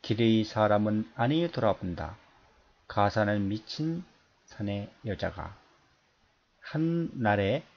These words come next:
삼팔의 밥, 사람 울음의 곳이 난다. 저 웃음 나도, 나도 저 웃음. 종결 승리 누구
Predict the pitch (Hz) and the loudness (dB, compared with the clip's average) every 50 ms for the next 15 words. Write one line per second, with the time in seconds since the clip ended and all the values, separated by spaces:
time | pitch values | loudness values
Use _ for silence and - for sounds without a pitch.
0 | _ _ _ - - 160 165 160 - - - 160 160 165 170 165 165 160 - - | _ _ _ -10 -8 -6 -6 -6 -6 -4 -4 -2 0 0 0 0 -2 -4 -4 -2
1 | - - - - - _ _ _ _ _ _ _ - - - - 113 104 98 98 | -2 -2 -4 -6 -14 _ _ _ _ _ _ _ -20 -12 -4 -2 0 0 2 2
2 | 104 110 147 - - - _ _ _ _ _ _ - 110 113 120 135 139 143 151 | 0 0 -2 -6 -10 -20 _ _ _ _ _ _ 0 2 2 2 2 2 2 4
3 | 160 160 160 160 - 147 131 - - 175 170 139 95 87 85 85 82 85 - - | 4 4 2 2 -2 -6 -8 -4 -4 -2 0 0 0 -2 -2 -4 -8 -10 -12 -16
4 | _ - - _ - - _ - - _ _ _ _ _ _ _ _ _ _ _ | _ -20 -20 _ -20 -20 _ -20 -20 _ _ _ _ _ _ _ _ _ _ _
5 | - - - _ _ _ _ _ _ _ _ _ - - _ _ _ _ _ _ | -20 -20 -20 _ _ _ _ _ _ _ _ _ -20 -20 _ _ _ _ _ _
6 | - - - - - _ _ _ _ _ _ _ _ _ _ _ _ _ _ _ | -14 -14 -14 -16 -20 _ _ _ _ _ _ _ _ _ _ _ _ _ _ _
7 | - - - - - _ _ _ - - 127 135 147 156 156 151 - - 139 127 | -20 -20 -20 -20 -20 _ _ _ -6 -2 2 4 6 6 6 6 4 2 0 -2
8 | 120 - - 143 139 143 147 139 - - 110 101 98 98 101 113 117 127 135 147 | 0 0 2 2 2 2 2 0 -2 0 2 4 4 4 2 2 0 0 0 -2
9 | 143 - _ _ _ _ _ _ _ _ _ _ _ _ _ _ _ _ - 101 | -6 -12 _ _ _ _ _ _ _ _ _ _ _ _ _ _ _ _ -2 0
10 | 98 98 95 107 107 104 104 101 - - - 143 151 151 151 - 135 131 117 - | 0 0 2 2 0 0 0 -2 -6 -6 -2 0 0 0 0 -2 -2 -4 -4 -4
11 | - 92 85 98 - - _ _ _ _ _ _ _ _ _ _ _ _ _ _ | -4 -4 -4 -6 -12 -18 _ _ _ _ _ _ _ _ _ _ _ _ _ _
12 | _ _ _ _ _ _ _ _ _ _ _ _ _ _ _ _ _ _ _ _ | _ _ _ _ _ _ _ _ _ _ _ _ _ _ _ _ _ _ _ _
13 | _ - - 110 113 120 113 123 117 117 113 110 - - 123 117 117 113 113 110 | _ -6 -2 0 0 2 4 4 6 6 4 2 0 -2 -4 -2 0 2 2 2
14 | 110 110 - - - 117 110 110 113 117 131 120 95 90 101 | 0 -2 -6 -10 -10 -6 -4 -4 -2 0 0 0 0 -2 -4